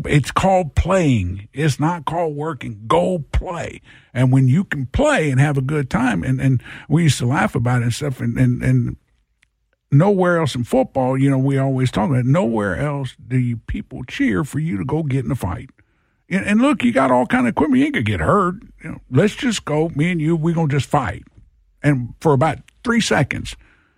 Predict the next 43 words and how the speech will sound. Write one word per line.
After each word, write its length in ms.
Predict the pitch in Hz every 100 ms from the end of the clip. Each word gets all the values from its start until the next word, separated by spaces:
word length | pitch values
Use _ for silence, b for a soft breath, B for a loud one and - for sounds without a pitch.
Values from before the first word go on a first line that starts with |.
| b
and 100 | 131
then 80 | 160
we're 100 | 151
gonna 100 | 139
take 180 | 156 196
a 60 |
breather, 320 | 175 170 175
and 120 | 165 143
we're 60 |
gonna 180 | 175 196
fight 360 | - 107 113 147
again 500 | 226 151 95 95 - -
for 160 | - 143
about 280 | 143 170 175
three 180 | 185 190
seconds. 400 | 233 208 135 113
We're 140 | 160
gonna 120 | 165
take 220 | - 160
a 60 | 160
breather, 360 | 143 160 175 170
and 120 | 156
then 140 | 160
we'll 100 | 165
fight 240 | - 147 156
a 20 |
little 160 | 160
while 220 | 160 165 151
longer, 280 | 156 156
and 80 | 156
then 120 | 151
I'm 100 | 156
gonna 100 | 170
go 60 | 160
sit 200 | - 170
on 100 | 160
the 40 |
bench, 260 | 143 160 147
get 120 | 143
some 120 | 135 139
water. 220 | 156 151
And 60 |
I'm, 120 | 135